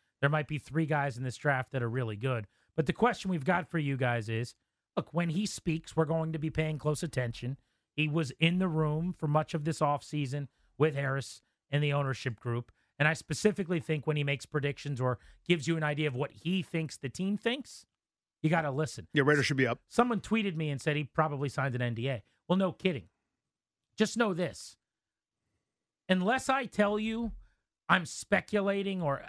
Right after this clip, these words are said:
Speaker 1: if I say, "I have no idea, this is just me throwing this out here." Most of the time when I say, "I'll bet you they think," or "I think that they think," someone has told me what I'm about to tell you. Like, that's how this whole game works.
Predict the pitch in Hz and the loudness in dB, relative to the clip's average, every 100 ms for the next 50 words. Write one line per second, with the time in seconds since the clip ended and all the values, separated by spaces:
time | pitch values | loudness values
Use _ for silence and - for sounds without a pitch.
0 | 127 160 170 180 - 165 170 135 147 139 | -8 -2 0 0 0 -2 -2 -2 -2 0
1 | 127 120 123 123 123 - 117 120 123 - | 0 0 0 0 -2 -6 -10 -12 -12 -16
2 | _ _ 135 151 - 147 135 131 113 131 | _ _ -4 -2 0 0 0 -2 0 0
3 | 127 110 92 _ _ - 196 277 - 247 | 0 -4 -8 _ _ 0 0 0 0 0
4 | 208 - 190 180 147 139 135 143 - 139 | 0 -2 -2 0 -2 -2 -2 -2 -2 -2
5 | 127 _ _ - 233 285 135 220 - 190 | -4 _ _ 0 2 0 2 0 2 -2
6 | 202 156 175 160 - 139 98 _ 143 139 | 0 0 -2 -2 -4 -4 -6 _ -2 0
7 | 127 _ _ _ 208 262 285 254 226 - | -2 _ _ _ 0 2 -2 -4 -4 -2
8 | 180 117 165 180 - 127 107 - _ _ | -4 0 0 0 -4 -8 -8 -12 _ _
9 | - 262 339 311 220 - - 208 170 165 | 4 4 4 2 -2 -4 0 2 2 0
10 | 147 143 139 131 127 120 123 98 82 _ | 2 2 2 2 0 0 0 0 -8 _
11 | _ _ - 165 277 254 - 294 247 233 | _ _ -4 2 2 2 2 2 2 -2
12 | - 208 185 165 165 139 120 123 - - | 0 -2 -2 -4 -4 -2 -2 -2 -4 -14
13 | - | -16